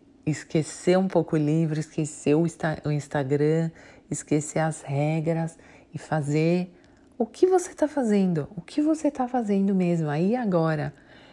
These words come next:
O que o seu, o que o seu instinto tá te, tá te dizendo pra fazer, é isso aí que você tem que continuar fazendo, né? E se você não tá sentindo esse instinto,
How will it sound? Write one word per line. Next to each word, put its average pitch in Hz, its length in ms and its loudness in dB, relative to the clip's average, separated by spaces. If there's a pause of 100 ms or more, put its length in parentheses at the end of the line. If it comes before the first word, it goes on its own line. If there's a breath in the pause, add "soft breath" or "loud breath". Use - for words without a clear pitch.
(120 loud breath)
O 170 120 0
que - 180 -6
o 233 80 -10
seu, 233 460 0
o 196 40 0
que - 160 -4
o 240 140 2
seu 190 480 -2
instinto 208 760 0
tá 170 220 -4
te, 151 480 -4
tá 143 100 -2
te 147 160 -6
dizendo 143 480 -2
pra 139 220 -2
fazer, 147 560 -2 (580 loud breath)
é 185 80 2
isso 220 280 0
aí 311 100 2
que 294 80 -8
você 294 80 0
tem 285 140 -2
que 285 60 -4
continuar 262 340 -2
fazendo, 175 580 -2 (460 loud breath)
né? 170 160 0
E 185 80 2
se - 100 -4
você 175 240 0
não 220 240 2
tá 240 140 -2
sentindo 165 420 -2
esse 151 240 -4
instinto, 151 880 -2